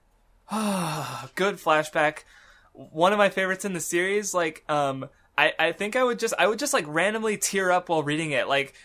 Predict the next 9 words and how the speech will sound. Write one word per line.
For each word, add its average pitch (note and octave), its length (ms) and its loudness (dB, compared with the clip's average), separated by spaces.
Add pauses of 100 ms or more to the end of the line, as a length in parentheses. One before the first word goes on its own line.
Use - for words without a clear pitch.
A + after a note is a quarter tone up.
not F3 260 2
specifically G#3 500 -4
at E3 220 2
emotional D3+ 400 0
moments. C#3+ 360 0
I D#3+ 100 4
would D#3+ 140 0
just, D#3+ 220 -4
like, D3+ 320 0